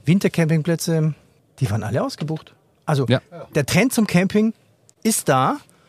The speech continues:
Speaker 2: Das ist klar, ja.
Speaker 1: Die Fahrzeugeangebote.
Speaker 2: Ja, das ist immer noch, ja.
Speaker 1: Ja, ja. Dieter, dein Eindruck der Messe, was ändert sich?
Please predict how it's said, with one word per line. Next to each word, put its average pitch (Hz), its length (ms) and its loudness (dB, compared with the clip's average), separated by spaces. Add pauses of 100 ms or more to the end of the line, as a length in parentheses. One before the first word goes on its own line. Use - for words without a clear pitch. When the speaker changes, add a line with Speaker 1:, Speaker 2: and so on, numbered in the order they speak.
(160)
Speaker 2:
Das - 200 0
ist - 160 -2
klar, 80 360 -2
ja. - 100 -2
Speaker 1:
Die 175 100 2
Fahrzeugeangebote. 170 680 0
Speaker 2:
Ja, 170 60 2
das 170 140 2
ist - 40 -
immer 131 200 4
noch, 87 200 -2
ja. 95 220 -2
Speaker 1:
Ja, 127 160 -2 (140)
ja. 123 120 -4 (500)
Dieter, 160 300 2 (280)
dein 185 260 0 (120)
Eindruck 202 420 0
der 175 120 2
Messe, 175 460 0
was 156 140 -2
ändert 160 340 -2
sich? - 580 -6